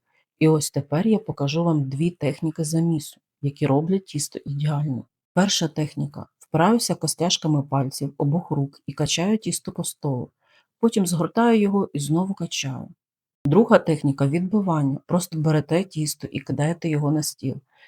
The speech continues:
Не обов'язково дуже сильно, але якщо хтось вибісив, то можна і випустити пар,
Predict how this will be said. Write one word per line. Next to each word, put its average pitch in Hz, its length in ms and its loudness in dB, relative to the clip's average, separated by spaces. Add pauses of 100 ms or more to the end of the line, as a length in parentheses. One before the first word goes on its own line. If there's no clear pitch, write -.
(160)
Не 165 140 6
обов'язково 196 560 2
дуже 165 260 0
сильно, 127 440 -4 (100)
але 185 220 4
якщо 202 260 2
хтось - 320 -4
вибісив, 170 560 -2 (460)
то 175 100 2
можна 196 280 2
і - 140 0
випустити 147 540 -4
пар, - 320 -4